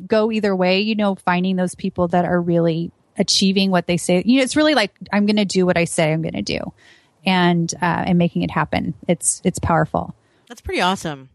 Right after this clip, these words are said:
Speaker 2: So you have the know-it-all and then you have the non-achiever,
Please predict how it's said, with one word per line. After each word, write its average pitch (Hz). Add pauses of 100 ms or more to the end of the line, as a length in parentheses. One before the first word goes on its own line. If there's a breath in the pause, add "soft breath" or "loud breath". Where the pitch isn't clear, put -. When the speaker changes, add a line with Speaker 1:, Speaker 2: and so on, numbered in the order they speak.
(160)
Speaker 2:
So 247
you 254
have 262
the 220
know-it-all 302
and -
then 226
you 240
have 240
the 220
non-achiever, 190